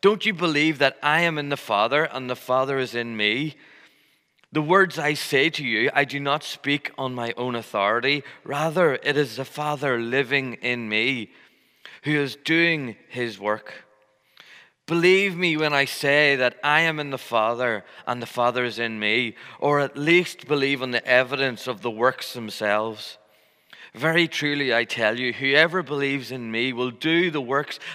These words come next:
I have been doing, and they will do even greater things than these, because I am going to the Father. And I will do whatever you ask in my name,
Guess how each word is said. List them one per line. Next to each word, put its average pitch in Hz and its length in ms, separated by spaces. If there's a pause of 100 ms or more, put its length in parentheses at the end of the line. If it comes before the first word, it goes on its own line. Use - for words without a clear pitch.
(140)
I 156 160
have 170 200
been 147 180
doing, 139 540 (260)
and 151 160
they 170 80
will 165 140
do 151 220 (100)
even 175 420
greater 147 580 (140)
things 151 400
than 120 220
these, 127 280
because 127 460
I 147 160
am 156 140
going 127 300
to 120 120
the 110 100
Father. 104 540 (920)
And 131 220
I 156 220
will 156 180
do 139 260
whatever 151 480
you 143 240
ask 117 520
in 107 180
my 113 200
name, 107 440